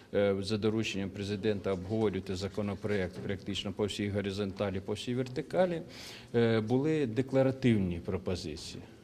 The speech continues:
Тобто було принцип такий, що не знаємо як, але тільки не так. Але сьогодні вже більш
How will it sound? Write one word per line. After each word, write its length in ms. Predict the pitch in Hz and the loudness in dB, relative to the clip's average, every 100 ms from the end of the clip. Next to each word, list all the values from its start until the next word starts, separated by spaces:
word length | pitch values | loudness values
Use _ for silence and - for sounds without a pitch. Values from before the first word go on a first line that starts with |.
| - | -6
Тобто 300 | - 98 113 | -4 -2 -2
було 280 | 101 123 123 | 0 2 2
принцип 500 | 123 131 135 131 123 | 2 2 2 0 -2
такий, 280 | 120 117 90 | -4 -2 -2
що 140 | - | -2
не 160 | 107 107 | -2 0
знаємо 360 | 107 110 113 | 0 2 2
як, 180 | 123 143 - | 2 2 0
але 160 | 107 | -2
тільки 340 | 98 110 107 107 | 0 -2 0 0
не 120 | 101 | 0
так. 220 | - 71 - - - - - - | -2 -10 -12 -20 -20 -18 -20 6
Але 520 | 135 139 135 113 87 - - - - - 120 | 8 10 10 8 4 -2 -14 -20 -20 -4 -4
сьогодні 440 | - 165 214 196 | 2 4 4 2
вже 240 | 131 131 139 | 2 2 2
більш 540 | 117 131 147 - | 2 -2 -2 -6